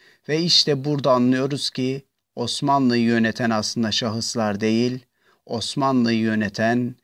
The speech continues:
İslam'dır, İslam ahlakıdır, edeptir. Allah hepimize böyle bir edep ve İslam'a, alime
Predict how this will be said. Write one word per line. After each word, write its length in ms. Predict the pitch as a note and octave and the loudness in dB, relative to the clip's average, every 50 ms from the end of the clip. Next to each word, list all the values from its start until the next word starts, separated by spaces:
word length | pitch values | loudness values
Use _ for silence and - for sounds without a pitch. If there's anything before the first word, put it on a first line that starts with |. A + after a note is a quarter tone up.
| _ _ _ _ | _ _ _ _
İslam'dır, 1000 | - A2+ A2+ - - - B2 A#2 A2 A2 A2 G#2 G2+ A2+ A2+ B2 C3 C#3 - - _ _ _ _ _ _ | -12 -8 -6 -4 -4 0 0 2 2 2 2 0 0 0 0 -2 -2 -6 -12 -18 _ _ _ _ _ _
İslam 520 | - A#2+ A2 - - - C3 A#2+ B2+ A#2+ A2+ | -12 -8 -6 -6 -2 -2 0 0 2 2 0
ahlakıdır, 1040 | A2+ G#2+ F#2 G2+ A#2+ A#2 A2+ G#2+ G2+ - - A#2 G#2+ A#2+ A#2 A#2+ A#2 - - - _ _ _ _ _ _ | 0 -2 -2 -2 0 0 2 0 0 -2 -6 -6 -4 -2 -4 -4 -4 -8 -14 -18 _ _ _ _ _ _
edeptir. 760 | A#2 A#2 G#2 A2+ A2 G2+ - _ - G2 F2+ - - - - _ _ _ _ _ _ _ _ _ _ | -6 -4 -2 -2 -2 -4 -4 _ -10 -10 -10 -10 -12 -16 -20 _ _ _ _ _ _ _ _ _ _
Allah 540 | - A2+ A2+ A#2 A#2+ B2 B2+ C3+ C#3 C3+ - - - - | -2 0 0 0 2 2 4 4 4 2 -2 -8 -18 -12
hepimize 920 | - - D#3 D3 - - B2 A2 G#2 G#2 G2 G2 A2 A2 A2+ A#2+ B2+ C3 - _ _ _ _ _ _ _ _ - | -4 -4 -4 -4 -2 -2 -2 -2 0 -2 -2 -2 0 0 0 -2 -4 -6 -12 _ _ _ _ _ _ _ _ -4
böyle 400 | B2+ A#2+ A#2 A#2 G#2+ A2 G#2 G2+ | -2 0 0 0 0 0 0 0
bir 200 | A2+ G#2+ G2 - - | -2 -2 -4 -4 -4
edep 460 | - A2 G2+ G#2 G#2+ A2 B2 C#3 - _ - _ _ _ _ _ _ - | -4 -4 -2 0 0 0 0 -2 -4 _ -20 _ _ _ _ _ _ -8
ve 120 | A2+ G#2+ - | -6 -6 -6
İslam'a, 960 | - A#2+ - - - - A#2+ A2+ A2+ A2+ A2 A2 G#2+ A2 A#2+ C3 C#3 D3 - _ _ _ _ _ _ _ | -4 -4 -4 -4 -2 0 0 2 2 2 2 4 4 4 2 2 0 -4 -6 _ _ _ _ _ _ _
alime 840 | - A2+ A#2 A2+ A2 G#2+ G#2+ A2+ G#2 G#2 G#2+ G#2+ A2 A2 A2 A2+ | -2 0 2 2 2 2 0 0 0 2 2 0 0 -2 -2 -6